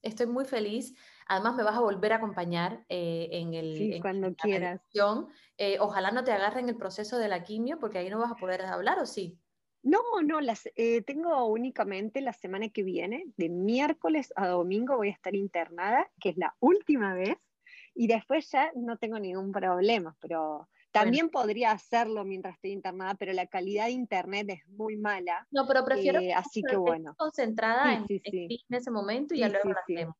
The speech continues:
Speaker 1: Yo te agradezco mucho. Eres, eres una, bueno, tú lo sabes, porque un-, uno tiene que tener,
Speaker 2: <laughs>
Speaker 1: yo digo que la falsa humildad no me gusta mucho. Sabes que eres una heroína, sabes que lo has logrado y que le, le venciste un puño a la vida, a la, a lo que sea que, que te puso eso en tu camino, o a ti misma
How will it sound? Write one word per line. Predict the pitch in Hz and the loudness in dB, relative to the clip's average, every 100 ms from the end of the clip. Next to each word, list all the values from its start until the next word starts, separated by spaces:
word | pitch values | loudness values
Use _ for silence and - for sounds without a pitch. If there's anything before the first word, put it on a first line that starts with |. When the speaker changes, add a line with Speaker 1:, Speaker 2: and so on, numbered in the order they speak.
| - | -2
Speaker 1:
Yo | 220 | 2
te | |
agradezco | 269 226 220 220 247 | 2 2 -2 -4 -6
mucho. | 208 196 185 - 208 _ _ _ | -4 -4 -6 -8 -10 _ _ _
Eres, | 196 214 226 - | -4 -4 -4 -4
eres | 240 262 | -2 -2
una, | 247 254 226 226 | -4 -4 -4 -6
bueno, | 170 160 | -8 -6
tú | 254 | -4
lo | 294 | -4
sabes, | 285 170 196 220 | -4 -6 -6 -8
porque | - 196 190 | -10 -8 -6
un-, | 233 220 - | -6 -8 -8
uno | 269 285 | -4 -2
tiene | 302 285 | -2 -4
que | 208 | -4
tener, | 196 233 254 | -6 -6 -8
Speaker 2:
<laughs> | _ _ - | _ _ -2
Speaker 1:
yo | 240 | 0
digo | 285 | 2
que | 254 | 0
la | 185 | -4
falsa | 220 214 226 254 | -2 -4 -4 -6
humildad | 202 190 190 226 339 - | -6 -2 2 2 2 -4
no | - 190 185 185 | -10 -6 -4 -4
me | 175 | -6
gusta | 170 175 | -6 -8
mucho. | 151 - - - _ | -10 -12 -20 -20 _
Sabes | _ 247 247 254 247 | _ 2 4 4 0
que | 220 | -4
eres | 220 | -2
una | 214 | 0
heroína, | 180 165 175 190 | -2 -4 -6 -6
sabes | 190 220 247 | 0 0 0
que | 233 | -2
lo | 202 | 0
has | |
logrado | 226 202 185 202 | 0 0 2 2
y | 226 | 0
que | 190 | -2
le, | 170 160 | -4 -4
le | 175 175 | -4 -2
venciste | 170 175 175 220 262 | -2 -2 -4 -4 -2
un | 233 | -2
puño | 220 214 226 | -2 0 2
a | 175 | 2
la | 160 151 | 2 0
vida, | 190 254 269 240 | -2 2 4 4
a | 170 | 2
la, | 165 | 2
a | |
lo | 160 165 | 2 0
que | 165 | -4
sea | - 220 226 | -2 -2 0
que, | 196 165 - | -4 -4 -10
que | 175 | -6
te | 180 | -6
puso | - 254 285 | -4 -4 -2
eso | 240 | -4
en | 226 | -4
tu | 214 | -6
camino, | 190 240 285 | -4 2 4
o | |
a | 196 | 4
ti | 247 | 2
misma | 240 190 196 285 | -2 -2 -4 -8